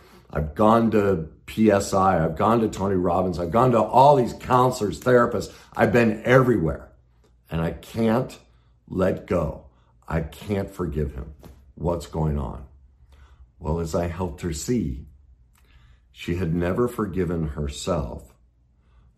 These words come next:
for how she had taken care of her mother as a child.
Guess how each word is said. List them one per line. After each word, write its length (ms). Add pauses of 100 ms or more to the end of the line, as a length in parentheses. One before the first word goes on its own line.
(100)
for 260
how 260
she 260
had 140
taken 380
care 220
of 80
her 100
mother 340
as 140
a 60
child. 400